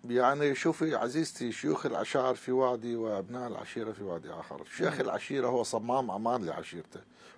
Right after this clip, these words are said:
Speaker 1: وبالتالي يطمح أن يكون هنالك حقن للدماء،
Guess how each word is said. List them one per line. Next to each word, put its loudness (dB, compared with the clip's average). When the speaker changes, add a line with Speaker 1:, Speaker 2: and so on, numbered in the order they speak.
Speaker 1:
وبالتالي 4
يطمح 4
أن -4
يكون -2
هنالك 0
حقن 2
للدماء، -2